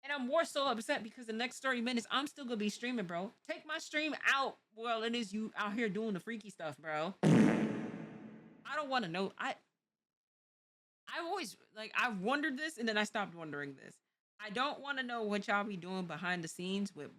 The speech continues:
my laugh or my stream or my videos in the background, bro. I really don't wanna know. I, I'd rather not know. Just,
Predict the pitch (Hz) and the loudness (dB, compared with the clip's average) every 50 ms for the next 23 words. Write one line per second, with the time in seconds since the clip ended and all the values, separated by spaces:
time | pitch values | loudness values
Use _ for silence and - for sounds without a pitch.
0 | 147 147 147 160 165 170 175 175 180 175 175 175 175 185 _ _ _ _ _ _ | -16 -6 0 2 6 6 8 6 6 4 2 -2 -2 -6 _ _ _ _ _ _
1 | 139 160 170 180 202 220 233 269 294 - - _ - 185 180 170 165 156 160 175 | -2 0 0 2 2 2 2 2 0 -2 -8 _ -10 -6 -4 -4 -4 -6 -6 -4
2 | 185 202 208 - - - 196 202 202 202 208 208 202 - - 175 170 165 156 156 | -4 -4 -4 -6 -8 -6 -4 -2 0 0 0 0 0 -2 -4 -2 2 2 4 2
3 | 151 175 170 180 180 180 170 170 160 160 151 143 143 156 151 147 - 147 139 135 | 2 -2 -4 -4 -2 -2 0 0 0 -2 -2 -2 0 0 0 0 -2 -6 -14 -14
4 | 131 127 135 135 131 131 131 - _ _ _ _ _ _ _ _ - 220 233 247 | -14 -12 -10 -10 -10 -10 -10 -14 _ _ _ _ _ _ _ _ -10 -6 -6 -4
5 | 254 247 208 202 180 175 170 156 143 127 127 127 127 131 - _ _ _ - 180 | -2 0 0 0 0 2 0 -2 -2 -4 -6 -8 -10 -12 -12 _ _ _ -10 -10
6 | 190 - - _ _ _ _ _ _ _ _ - 269 254 247 247 247 233 220 208 | -10 -10 -12 _ _ _ _ _ _ _ _ -14 -12 -4 0 4 4 4 4 2
7 | 185 170 170 185 196 185 - - 175 165 165 151 135 123 131 156 - _ - 214 | 0 2 4 6 6 6 6 2 -2 -4 -4 -2 -2 -4 -6 -10 -16 _ -12 -12
8 | 214 | -12